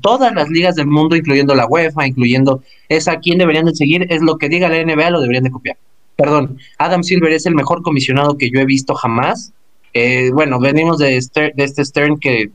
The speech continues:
ah, ok, algunas cosas muy, imagínense, o sea,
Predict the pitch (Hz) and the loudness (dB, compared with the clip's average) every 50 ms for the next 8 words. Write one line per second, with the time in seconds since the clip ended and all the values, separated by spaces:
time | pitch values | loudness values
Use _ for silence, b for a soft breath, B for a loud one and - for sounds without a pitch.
0 | 113 113 - _ - - 170 214 240 240 240 247 247 240 240 240 233 233 240 247 | -16 -20 -20 _ -4 0 2 2 4 4 4 4 4 4 4 2 2 0 0 -2
1 | 247 247 247 233 214 190 185 202 214 220 220 214 220 214 208 196 220 202 185 185 | 0 0 0 -2 -2 -2 -2 -2 0 0 0 0 0 -2 -2 0 0 0 2 2
2 | 180 185 185 180 180 - - - - _ - - 160 170 160 165 240 196 175 156 | 2 2 0 -2 -4 -12 -20 -20 -20 _ -2 -2 0 0 0 0 -2 -2 0 0
3 | 156 143 135 131 - 143 135 135 135 135 131 120 - | 0 0 0 0 0 0 2 2 2 0 0 -2 -4